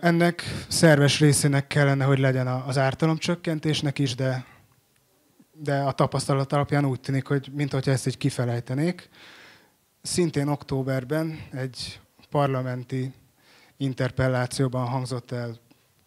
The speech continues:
Rétvári Bence államtitkártól a, a következő megállapítás, hogy az elmúlt hat évben szakítottunk a tűcserével,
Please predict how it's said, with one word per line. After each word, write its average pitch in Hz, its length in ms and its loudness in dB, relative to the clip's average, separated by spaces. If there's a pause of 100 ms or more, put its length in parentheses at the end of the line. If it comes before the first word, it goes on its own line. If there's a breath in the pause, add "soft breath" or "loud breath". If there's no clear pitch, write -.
(180)
Rétvári 135 560 -2
Bence 135 380 0
államtitkártól 131 880 -2
a, 131 180 -6
a 131 60 -10
következő 127 520 -4
megállapítás, 143 880 -2
hogy 120 220 -10 (520 loud breath)
az 135 120 -4
elmúlt 147 320 2
hat 151 180 0
évben 135 280 -2
szakítottunk 135 680 -6
a 117 40 -10
tűcserével, 147 840 -2